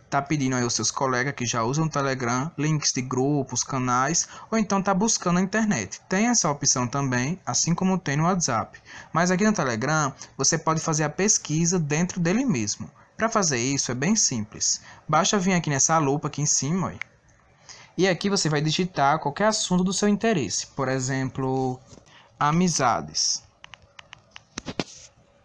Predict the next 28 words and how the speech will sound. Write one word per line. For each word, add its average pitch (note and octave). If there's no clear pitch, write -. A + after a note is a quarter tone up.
Aí D#3
aqui F3
vai E3
aparecer D3+
vários D3
grupos C#3+
e C3+
canais E3
de E3
amizades, F#3+
beleza? E3+
Se -
você A3+
usa D#3
aí C#3+
o C#3
iPhone, D#3
provavelmente D#3+
vai D#3
ter D#3
mais D3
opções D3+
pra E3
você, D#3
é, D3+
de D#3
pesquisas E3
avançadas. E3+